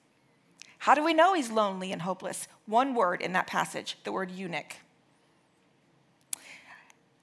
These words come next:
Does anyone know what a eunuch is? Not sure? Let me, okay. Let me tell you.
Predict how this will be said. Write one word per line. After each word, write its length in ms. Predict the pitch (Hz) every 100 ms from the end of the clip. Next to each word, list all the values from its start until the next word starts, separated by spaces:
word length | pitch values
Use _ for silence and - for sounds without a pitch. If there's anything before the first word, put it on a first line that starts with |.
| _ _
Does 140 | - 339
anyone 300 | 381 370 254
know 180 | 247 269
what 140 | 277
a 20 |
eunuch 340 | 277 277 277 277
is? 540 | 269 269 262 - - - _ _ _ _ _ _ _ _ - _ _ _ _ _ _ _ _ _
Not 180 | 254 269
sure? 240 | - 269
Let 140 | 262 254
me, 160 | 254
okay. 300 | 214 202 147 - - _ _ _ _ - _ _
Let 60 | -
me 60 | 240
tell 160 | 185
you. 80 | -